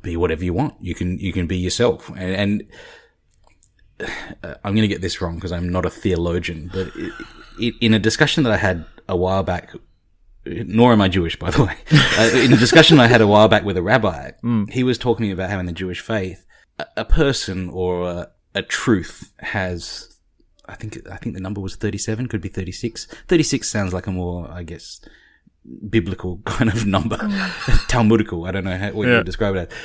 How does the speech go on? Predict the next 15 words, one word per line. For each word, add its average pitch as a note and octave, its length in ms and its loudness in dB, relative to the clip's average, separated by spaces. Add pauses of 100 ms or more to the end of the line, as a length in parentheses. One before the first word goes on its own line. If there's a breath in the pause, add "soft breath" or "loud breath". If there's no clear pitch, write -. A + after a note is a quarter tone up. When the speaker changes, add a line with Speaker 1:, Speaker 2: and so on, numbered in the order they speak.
(140 loud breath)
Speaker 1:
but A2+ 360 2
th-, A#2 200 2
there's A2+ 200 2
thirty-six A#2 480 2
aspects A#2 540 -4
to, F#2 540 -4 (540)
I G2 120 -2
guess, F2+ 340 -8
a - 80 -6
thing. A2+ 380 -4 (600)
And G#2+ 200 -2
so G#2 580 0 (720)
if A#2 240 -8
you B2 260 4
are G2 560 0